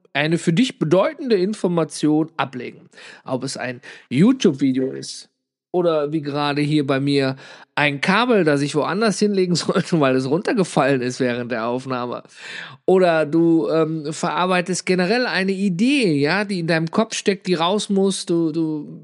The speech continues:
bist vielleicht auch jemand, der gerne zeichnet, skribbelt und Sketches macht, ja.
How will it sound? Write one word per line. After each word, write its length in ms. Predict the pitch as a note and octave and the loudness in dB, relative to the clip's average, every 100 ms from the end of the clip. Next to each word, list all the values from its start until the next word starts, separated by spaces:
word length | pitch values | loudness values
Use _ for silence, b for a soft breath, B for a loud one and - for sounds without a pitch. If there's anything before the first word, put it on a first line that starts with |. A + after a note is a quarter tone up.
| D#3+ | -8
bist 220 | F#3 - | -6 -4
vielleicht 320 | - E3 F3 | -2 0 0
auch 100 | D#3 | 0
jemand, 240 | D#3+ E3+ E3 | 0 0 0
der 80 | D#3 | 0
gerne 220 | E3+ E3 | 0 0
zeichnet, 680 | - F#3 F3+ F#3+ G3+ F#3 - | 0 2 2 0 -2 -2 -4
skribbelt 480 | - G3 G3 F#3+ | -2 0 2 2
und 120 | - C#3+ | -2 -8
Sketches 560 | - A3 G#3+ G#3 - | -6 -6 -4 -4 -2
macht, 340 | F3+ E3+ E3+ - | -2 -2 -4 -2
ja. 300 | D3+ F#3 | 0 0